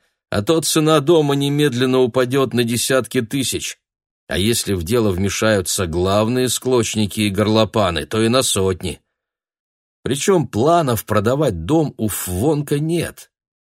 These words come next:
Здесь он жил, живёт и планирует жить дальше. Но судьба переменчива, причём внезапно.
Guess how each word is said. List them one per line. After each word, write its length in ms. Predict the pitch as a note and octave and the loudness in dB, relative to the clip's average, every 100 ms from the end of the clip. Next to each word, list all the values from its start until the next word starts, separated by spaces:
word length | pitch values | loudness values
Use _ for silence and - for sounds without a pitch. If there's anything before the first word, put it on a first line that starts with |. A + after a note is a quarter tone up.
| _ - | _ -10
Здесь 460 | D#2+ D3+ G3 - | -4 0 0 0
он 200 | F2 E2+ | -2 -2
жил, 480 | D#2+ D#3 G3 F3+ C#3 | 0 2 4 4 4
живёт 720 | D#2 F#2 F#2+ D3 E3+ D3 - _ _ - | 0 0 0 0 0 -2 -6 _ _ -4
и 80 | G#2 | -2
планирует 640 | A2 B2+ F3 F#3 E3+ C3+ | 0 0 4 6 6 4
жить 340 | G#2+ F3+ D3+ | 2 0 0
дальше. 540 | D#3+ F3 E3 - - - _ _ _ _ | 2 2 2 -2 -10 -14 _ _ _ _
Но 280 | E3 F#3 A3 | -2 2 2
судьба 600 | G3+ - D3+ G#2+ A#2 E3+ | 2 0 0 0 0 0
переменчива, 880 | D3 B2+ A#2 B2+ E3 A#2+ - C#2+ D2 | 0 0 2 2 0 -2 -6 -8 -6
причём 480 | G#2+ G#2+ - C3 A2+ | -4 -2 -2 0 0
внезапно. 760 | G2+ G2+ D#2+ C3 D3 - B1+ | 2 2 2 -2 -2 -6 -8